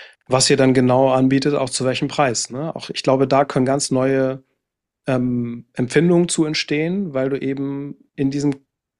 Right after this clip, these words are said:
Kurs, der kein Kurs ist, einfach erlebst und manifestierst und generierst auf eine ganz neue Art, die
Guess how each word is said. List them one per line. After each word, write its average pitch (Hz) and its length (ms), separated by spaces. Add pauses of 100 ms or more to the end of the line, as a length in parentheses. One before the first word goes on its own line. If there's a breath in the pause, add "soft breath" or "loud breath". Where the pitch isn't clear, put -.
(300)
Kurs, 143 280
der 139 180
kein 135 200
Kurs 139 280
ist, - 440 (240)
einfach 135 300
erlebst 143 560
und 127 240
manifestierst 131 840
und 123 260
generierst 123 680 (460 loud breath)
auf 127 160
eine 131 100
ganz 139 240
neue 143 240
Art, 139 300
die 135 380